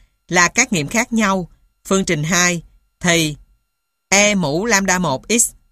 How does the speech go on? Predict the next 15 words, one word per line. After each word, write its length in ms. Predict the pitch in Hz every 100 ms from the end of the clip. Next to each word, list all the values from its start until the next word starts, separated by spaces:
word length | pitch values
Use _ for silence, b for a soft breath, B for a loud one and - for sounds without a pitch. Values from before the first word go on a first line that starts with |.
| _ -
phẩy 300 | 143 147 196
E 220 | 190 185
mũ 200 | 156 165
lambda 240 | 202 180
hai 380 | 180 170 165 226
x 120 | - - _ -
phẩy 340 | - 131 160
ba 220 | - 170
chấm 320 | 165 160 175 233 -
phẩy 380 | - 139 131 180 - _ _ _ _ _ _ -
E 260 | 202 202
mũ 240 | 190 147 190
lambda 520 | 196 185 180 180 165 - 175
M 80 | 160 131 202 240
x 160 | -